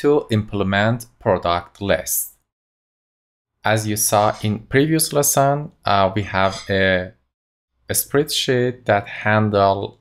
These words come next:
the features we are going to implement. So it's time to implement product list. And what I wanna do is to go to V S Code and here click on master,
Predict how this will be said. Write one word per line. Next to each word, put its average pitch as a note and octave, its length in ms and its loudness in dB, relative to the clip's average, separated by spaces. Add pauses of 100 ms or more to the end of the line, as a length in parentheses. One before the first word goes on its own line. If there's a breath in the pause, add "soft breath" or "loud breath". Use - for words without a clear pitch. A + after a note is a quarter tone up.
the F2 420 -2 (960)
features B2+ 760 -2
we G#2 40 4
are F2+ 140 4
going F#2+ 360 -4
to - 260 -4
implement. F2+ 720 -2 (280)
So - 280 0
it's - 260 -4
time A2 360 2
to A#2 100 -4
implement F#2+ 560 -2
product G2 520 -2
list. D3+ 360 -4 (680)
And F2+ 420 -2
what A#2 200 2
I C#3+ 80 4
wanna C3+ 260 2
do G2 560 -2
is A2 280 -2
to G#2+ 100 -2
go F2 400 -2
to F2+ 180 -8
V B2 180 -2
S C3+ 200 -2
Code A#2+ 420 -2 (880)
and F#2 380 -2
here A2 720 0
click F#2 420 -4
on F#2 220 0
master, C3+ 840 -2